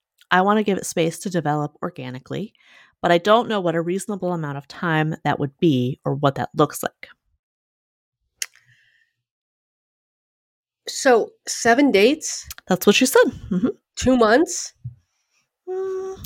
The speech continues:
Speaker 1: she says seven weeks. Yeah. Yeah, almost
Speaker 2: Yeah,
Speaker 1: two
Speaker 2: so
Speaker 1: months.
Speaker 2: that's
Speaker 1: Yeah.
Speaker 2: roughly two months.
Speaker 1: Right.
Speaker 2: I don't think this is necessarily anxious attachment style issues. I think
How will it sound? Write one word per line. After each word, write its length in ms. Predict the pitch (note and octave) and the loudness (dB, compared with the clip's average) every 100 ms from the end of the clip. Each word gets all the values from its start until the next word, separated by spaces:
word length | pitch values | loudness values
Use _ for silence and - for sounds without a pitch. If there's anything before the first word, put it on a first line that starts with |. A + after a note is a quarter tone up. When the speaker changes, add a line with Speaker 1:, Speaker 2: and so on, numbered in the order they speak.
| - | -10
Speaker 1:
she 180 | - - | -6 -4
says 760 | - G4+ G4 G4 G4 - - - - - - - - - - - - - | -2 0 2 2 0 -4 -6 -10 -18 -20 -20 -20 -20 -20 -18 -20 -20 -16
seven 760 | - - - - C4+ D#4+ C4+ | -10 -8 -2 2 4 4 0
weeks. 560 | F#3+ F3 - - - - - - _ _ _ - | 0 -2 -4 -8 -6 -8 -14 -20 _ _ _ -10
Yeah. 180 | E3 - _ _ _ _ | -10 -10 _ _ _ _
Yeah, 220 | D4+ C4+ C4+ | 2 4 4
almost 220 | A#3+ D#3 | 0 0
Speaker 2:
Yeah, 60 | |
Speaker 1:
two 100 | B2+ F3+ | -2 2
Speaker 2:
so 40 | |
Speaker 1:
months. 160 | F#3 F#3 | 2 2
Speaker 2:
that's 60 | F#3 | 2
Speaker 1:
Yeah. 40 | |
Speaker 2:
roughly 320 | F3+ E3 D3+ _ - _ _ - | 2 2 -2 _ -20 _ _ -2
two 180 | A3 G3+ | 2 2
months. 400 | D3 - - - | 2 -4 -8 -4
Speaker 1:
Right. 140 | - - _ _ _ _ - _ _ _ _ _ _ _ _ _ _ - | -4 -6 _ _ _ _ -20 _ _ _ _ _ _ _ _ _ _ 0
Speaker 2:
I 120 | A#3 | 4
don't 240 | D#4+ F#4 - | 6 4 2
think 300 | D#4 C4+ - | 2 2 0
this 180 | A#3 | -2
is 120 | A#3 A3+ | -2 2
necessarily 840 | A3+ G#3+ G#3+ G#3+ G#3 G#3 F#3 - - | 2 2 0 2 2 2 0 -4 -2
anxious 460 | E3+ F3+ G#3+ G#3 - | 0 0 -2 -4 -4
attachment 640 | F3 - E3 E3 - A#3 A#3 | -2 -2 0 -2 0 -2 -2
style 520 | - A3+ B3+ B3 - | -6 0 2 2 0
issues. 600 | B3 - D#4+ E4 D#4+ - _ _ _ _ _ _ - | -6 -2 -2 -2 -4 -12 _ _ _ _ _ _ 0
I 180 | F#3 | 2
think 560 | B3+ D#3 C4+ B3+ C4+ | 2 2 2 2 0